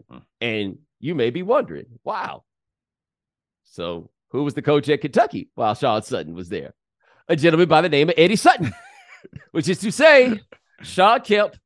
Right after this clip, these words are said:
Speaker 2: allegedly
Speaker 1: Uh-huh.
Speaker 2: stole from the coach's son.
Speaker 1: Man.
Speaker 2: I need you guys to understand that the eighties was wild.
Speaker 1: <laughs> The crazy thing about his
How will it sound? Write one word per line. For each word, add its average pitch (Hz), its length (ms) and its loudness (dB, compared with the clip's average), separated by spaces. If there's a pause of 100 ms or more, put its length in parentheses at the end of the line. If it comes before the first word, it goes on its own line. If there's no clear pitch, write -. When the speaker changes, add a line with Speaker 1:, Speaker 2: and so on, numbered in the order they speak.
(140)
Speaker 2:
allegedly 165 880 2
Speaker 1:
Uh-huh. 117 120 -20 (100)
Speaker 2:
stole 208 840 4 (220)
from 185 180 0
the 170 80 -2
coach's 139 420 0
son. - 200 -14 (960)
Speaker 1:
Man. - 380 -20
Speaker 2:
I 147 60 0
need 165 180 2
you 151 60 -2
guys 170 260 4
to 175 120 -4
understand 156 540 0
that 131 140 0
the 123 160 -6
eighties 131 420 -4
was 95 260 -10
wild. 85 720 -8 (480)
Speaker 1:
<laughs> 151 380 -2 (800)
The - 100 -18
crazy - 380 -4
thing 127 320 0
about 110 460 -2
his 110 440 -4